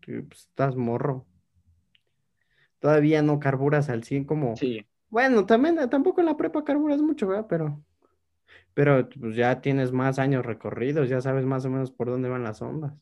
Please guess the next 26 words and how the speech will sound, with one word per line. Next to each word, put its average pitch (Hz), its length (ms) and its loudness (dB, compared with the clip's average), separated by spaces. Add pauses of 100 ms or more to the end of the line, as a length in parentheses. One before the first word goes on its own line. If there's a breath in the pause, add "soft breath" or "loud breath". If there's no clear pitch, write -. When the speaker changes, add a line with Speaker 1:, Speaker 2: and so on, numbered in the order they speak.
(120)
Speaker 1:
Igual 165 260 -4
tenemos 156 300 -4
tiempo 131 180 -6
Speaker 2:
Del 165 140 4
Speaker 1:
para 160 120 0
Speaker 2:
tema 214 500 0 (220)
felicidad. 139 800 0 (1000)
Del 151 140 -2
tema 208 200 -2
felicidad, 131 680 -2
vale. 104 260 -10 (720)
Speaker 1:
Yo 165 140 -6
creo 190 160 -4
que 196 80 -4
por 151 140 -4
eso 160 120 -6
siempre 160 260 -6
metemos 147 340 -2
Speaker 2:
¿Cómo? 233 540 2 (280)
Speaker 1:
dos. 170 100 -6
Ujú. 175 240 0 (2250)
Speaker 2:
Sí, 156 100 -2
Speaker 1:
¿Cómo? 175 340 0
Speaker 2:
¿cómo 254 460 2
tú? 247 340 -2 (1040)
Speaker 1:
Ujú. 151 340 -2